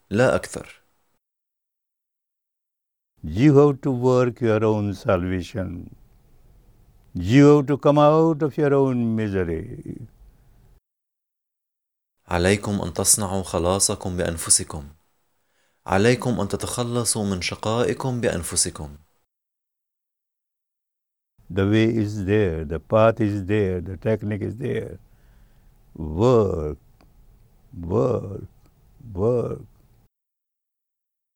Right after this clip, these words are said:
Speaker 1: الطريق موجود،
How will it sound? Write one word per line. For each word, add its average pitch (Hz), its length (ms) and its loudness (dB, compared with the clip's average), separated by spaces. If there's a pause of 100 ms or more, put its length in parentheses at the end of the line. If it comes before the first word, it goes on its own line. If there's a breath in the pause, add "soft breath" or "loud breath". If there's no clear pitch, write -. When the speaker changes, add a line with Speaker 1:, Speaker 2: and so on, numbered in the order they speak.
(1000)
Speaker 1:
الطريق 95 580 -2
موجود، 82 640 -6